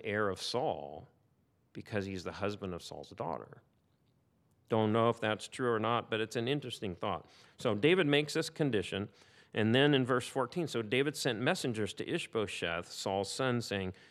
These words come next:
"Give me my wife Michal, to whom I was betrothed, for a hundred foreskins of the Philistines." And Ishbosheth sent and took her from her husband, from Paltiel, the son of Laish.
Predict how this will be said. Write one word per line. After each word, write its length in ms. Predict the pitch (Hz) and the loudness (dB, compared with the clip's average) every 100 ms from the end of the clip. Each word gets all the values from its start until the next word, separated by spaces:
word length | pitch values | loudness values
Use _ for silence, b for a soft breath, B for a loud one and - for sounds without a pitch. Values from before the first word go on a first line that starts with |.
| B 120 104 | B -10 0
"Give 240 | 151 180 | 2 4
me 200 | 190 165 | 4 4
my 200 | 147 131 | 4 4
wife 380 | 127 117 117 117 | 4 4 2 0
Michal, 500 | 104 104 - 107 101 | 0 0 -2 -4 -4
to 180 | - 95 | -4 -2
whom 200 | 127 135 | -2 0
I 80 | 131 | 0
was 240 | 123 123 | -2 -4
betrothed, 540 | 135 123 - 90 87 | -10 -12 -6 -4 -6
for 180 | - 92 | -6 -4
a 60 | 98 | -4
hundred 320 | 117 104 113 | -4 -4 -8
foreskins 720 | - 95 98 - 98 95 90 | -8 -8 -8 -8 -6 -6 -6
of 160 | 87 87 | -8 -10
the 40 | |
Philistines." 760 | - 110 123 - 92 76 73 - B B B B B | -10 -10 -10 -8 -10 -10 -12 -16 B B B B B
And 160 | 110 | 0
Ishbosheth 720 | 117 160 - 160 - 127 127 - | 2 2 4 2 4 2 2 0
sent 380 | - 156 165 160 | 0 4 4 2
and 200 | 117 113 | -4 -2
took 240 | 180 - | -6 -4
her 300 | 101 87 95 151 | -4 -2 -4 -4
from 200 | 107 92 | -2 -2
her 100 | 101 | 0
husband, 540 | 151 123 87 85 90 | 0 -2 -6 -6 -6
from 160 | 104 95 | -6 -4
Paltiel, 580 | - 139 - 92 87 | -2 -4 -2 -4 -4
the 80 | 92 | -6
son 260 | - 95 92 | -6 -4 -4
of 100 | 92 | -4
Laish. 520 | 107 123 85 73 | -4 -2 -4 -8